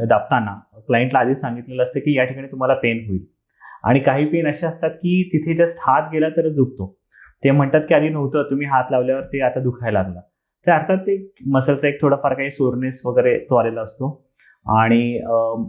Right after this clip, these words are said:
काही ॲक्युप्रेशर पॉइंट असतात की जे पेनफुल थोडा वेळ असतात, पण एकदा ब्लड सर्क्युलेशन फ्लो जसं जसं होतो तसं तसे ते पॉइंट आणि वेदना जातात,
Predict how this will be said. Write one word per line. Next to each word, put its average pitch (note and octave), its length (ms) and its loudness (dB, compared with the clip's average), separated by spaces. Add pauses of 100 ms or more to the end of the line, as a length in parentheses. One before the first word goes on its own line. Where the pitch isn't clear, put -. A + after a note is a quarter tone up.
(120)
काही B2+ 180 4
ॲक्युप्रेशर C3 460 -2
पॉइंट B2+ 340 0
असतात A#2 320 0
की - 480 -2
जे D3 100 4
पेनफुल C3+ 480 0 (120)
थोडा C3 180 6
वेळ B2+ 140 2
असतात, A#2 260 -2
पण C3 160 -6
एकदा C3 160 2
ब्लड B2+ 240 -2
सर्क्युलेशन C#3 540 -4 (460)
फ्लो C3+ 500 4 (200)
जसं C3 200 4
जसं C#3 160 0
होतो C3+ 600 -2 (220)
तसं C3 140 0
तसे C#3+ 280 -4
ते D3+ 60 -6
पॉइंट C3 460 0
आणि C3 160 -4
वेदना A#2+ 260 0
जातात, F#2+ 300 0